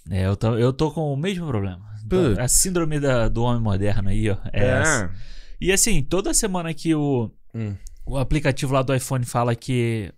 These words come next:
Speaker 1: aumentou o uso de rede social, me
Speaker 2: Tu
Speaker 1: dá uma,
Speaker 2: puta merda. No
Speaker 1: uma
Speaker 2: domingo, domingo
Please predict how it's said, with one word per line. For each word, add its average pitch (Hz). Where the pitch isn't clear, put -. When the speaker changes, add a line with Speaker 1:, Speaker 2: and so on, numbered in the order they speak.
Speaker 1:
aumentou 131
o 120
uso 127
de 131
rede 120
social, 120
me 123
Speaker 2:
Tu 123
Speaker 1:
dá 127
uma, 131
Speaker 2:
puta 92
merda. 98
No 107
Speaker 1:
uma 110
Speaker 2:
domingo, 123
domingo 110